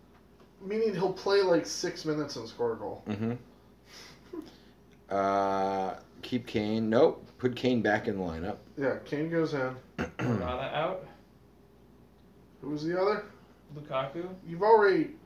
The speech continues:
Speaker 1: warned us about Lukaku. And I think Morata will score against Arsenal. I would like to go Kane and Morata.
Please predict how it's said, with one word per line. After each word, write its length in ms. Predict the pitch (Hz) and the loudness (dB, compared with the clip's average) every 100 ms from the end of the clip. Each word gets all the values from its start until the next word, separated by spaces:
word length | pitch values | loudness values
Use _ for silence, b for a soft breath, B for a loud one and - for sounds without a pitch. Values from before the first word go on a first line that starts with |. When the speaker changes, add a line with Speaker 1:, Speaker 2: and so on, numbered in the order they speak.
| - - | -20 -16
Speaker 1:
warned 360 | 143 147 165 170 | -2 4 4 6
us 200 | 139 135 | 2 0
about 280 | 131 131 120 | -2 -2 -2
Lukaku. 560 | 117 131 120 117 98 104 - - - - b b b b b b - - - - - | -4 -4 -4 -4 -8 -10 -14 -20 -20 -20 b b b b b b -20 -20 -20 -20 -14
And 120 | 131 143 | -4 0
I 120 | 156 | 2
think 200 | 156 135 | 0 -4
Morata 380 | 120 127 131 131 | -2 0 0 -2
will 140 | - | -4
score 400 | - - 139 127 | -8 -10 -6 -4
against 260 | 120 113 - | -4 -6 -6
Arsenal. 420 | 120 123 113 110 - - - - - - - - - - - - - | -6 -6 -8 -10 -14 -20 -20 -20 -20 -20 -20 -20 -20 -20 -20 -18 -4
I 140 | 147 | 0
would 140 | 175 180 | 2 4
like 220 | 151 147 | 4 2
to 80 | 135 | -4
go 180 | 131 127 | -6 -6
Kane 260 | - 131 | -6 -6
and 160 | 120 107 | -6 -8
Morata. 420 | 117 117 117 - | -8 -8 -8 -8